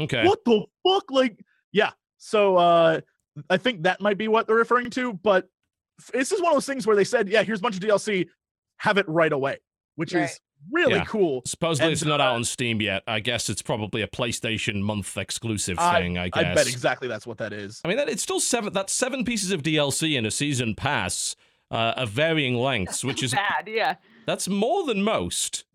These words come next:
Speaker 1: but obviously, like, some of these modes, some people are not gonna care for. I mean, I personally don't, I would not probably play the blackjack one for more than five minutes. Like, "Okay, I get the joke, hardy, hardy, ha,"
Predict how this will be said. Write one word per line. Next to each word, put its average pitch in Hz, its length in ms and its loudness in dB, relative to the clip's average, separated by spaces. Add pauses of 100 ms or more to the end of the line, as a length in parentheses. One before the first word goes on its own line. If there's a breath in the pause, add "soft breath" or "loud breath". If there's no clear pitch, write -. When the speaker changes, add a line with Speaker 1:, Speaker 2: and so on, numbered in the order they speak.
Speaker 1:
but 151 160 -2
obviously, 151 720 0
like, 123 400 -2
some 165 260 -2
of 151 60 -2
these 131 220 0
modes, 120 260 0
some 135 120 -2
people 127 200 -2
are 113 40 0
not 113 160 0
gonna 101 160 -2
care 113 240 0
for. 80 260 -6
I 85 60 -4
mean, 113 160 0
I 127 180 0
personally 123 340 -4
don't, 113 240 -4 (300 soft breath)
I 143 80 0
would 147 200 0
not 143 260 0 (340)
probably 135 240 -2
play 131 300 -2
the 107 80 -6
blackjack 123 580 -4
one 110 140 -2
for 120 100 -8
more 113 120 0
than 104 60 -2
five 107 320 -2
minutes. 107 240 -2
Like, 120 140 -4
"Okay, 190 380 0
I 165 80 0
get 175 160 -4
the 190 80 -4
joke, 147 320 -2
hardy, 147 320 0
hardy, 139 300 0
ha," 110 360 0